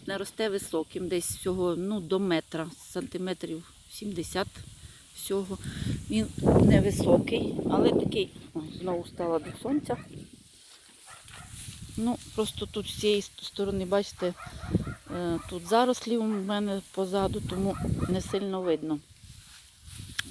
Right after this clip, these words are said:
І тому він видав всю свою красу сюди. Теж пробую черенкувати, але поки що невдалі спроби були,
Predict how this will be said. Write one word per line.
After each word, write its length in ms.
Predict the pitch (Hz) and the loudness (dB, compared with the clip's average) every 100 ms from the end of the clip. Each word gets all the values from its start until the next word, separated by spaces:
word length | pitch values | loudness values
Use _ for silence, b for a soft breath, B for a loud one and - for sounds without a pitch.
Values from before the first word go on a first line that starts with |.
| - | -6
І 100 | 151 | -4
тому 300 | 151 175 190 | -4 -2 -2
він 220 | 175 170 - B B B B B - | -2 -4 -8 B B B B B -2
видав 340 | - 196 190 185 | 0 0 2 2
всю 240 | - 196 | 0 -6
свою 260 | 185 - 185 | -4 -2 -2
красу 400 | - 185 - 185 | -2 -2 -2 -8
сюди. 380 | - 175 156 139 - - - - B B B B B B B - - 190 - | -8 -6 -4 -4 -8 -16 -18 -18 B B B B B B B -8 -6 -6 -2
Теж 400 | 247 233 - - B B B - | 0 0 -2 -12 B B B -10
пробую 600 | - 226 196 208 226 226 196 196 - - B B B B - | 0 0 2 0 2 0 -2 -10 -20 -20 B B B B -8
черенкувати, 760 | - 214 202 208 247 269 - | -6 -4 -4 0 2 0 0
але 160 | 220 220 | 0 -2
поки 360 | - 233 - | -2 -4 -4
що 200 | 214 - | -8 -4
невдалі 720 | 214 202 - 202 185 185 165 | -2 -2 -4 -6 0 2 2
спроби 420 | 160 - 190 202 247 | -2 -4 -2 0 -2
були, 400 | 220 240 240 | 0 0 0